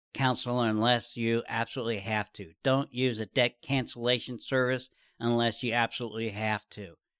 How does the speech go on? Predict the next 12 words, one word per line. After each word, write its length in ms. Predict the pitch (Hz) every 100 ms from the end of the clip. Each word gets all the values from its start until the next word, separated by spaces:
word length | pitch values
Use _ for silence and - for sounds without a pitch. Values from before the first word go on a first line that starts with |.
| _ -
Try 200 | 160 180
doing 240 | 160 180
it 60 | 160
yourself 480 | 139 - 151 147 -
first. 300 | 185 120 - _ _
But 260 | 139 135 -
if 220 | 135 -
you 120 | 139
use 400 | 135 156 185 185
a 80 | 156
debt 340 | 123 160 151 -
cancellation 880 | 165 151 143 147 185 202 123 104